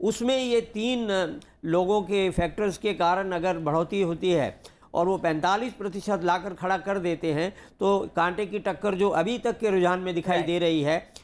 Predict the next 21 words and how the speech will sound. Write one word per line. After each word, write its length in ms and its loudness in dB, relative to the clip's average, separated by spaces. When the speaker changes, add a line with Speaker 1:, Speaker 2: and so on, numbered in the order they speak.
Speaker 1:
वो 360 2
शायद, 360 0
अ, 680 -6
sahi 260 2
hoti 280 0
dikh 180 0
rahi 240 -2
है। 120 -14
Speaker 2:
Absolutely, 560 0
uh, 180 6
what 140 2
Ashok 260 0
is 140 -2
saying, 260 2
that 280 -4
I, 240 -4
I 40 -18
think 200 -10
it's 180 -6
a, 100 -2
it's, 160 -8